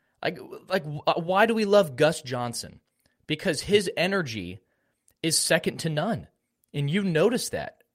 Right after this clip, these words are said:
Why do we love a guy like Jim Nantz? Because his voice is, is iconic. It's, it's in a league of its own. And he's really good about knowing when to not talk,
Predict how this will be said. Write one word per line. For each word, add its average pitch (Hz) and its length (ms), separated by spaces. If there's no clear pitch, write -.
Why 151 180
do 196 80
we 208 80
love 196 140
a 180 60
guy 170 140
like 151 200
Jim 131 240
Nantz? - 440
Because 143 280
his 147 160
voice 110 680
is, 120 400
is 127 220
iconic. 117 680
It's, 120 440
it's 123 280
in 123 100
a 110 60
league 120 260
of 123 120
its 113 160
own. 117 400
And 131 140
he's 135 220
really 131 460
good 113 360
about 107 580
knowing 117 440
when 117 120
to 107 80
not 101 280
talk, 107 400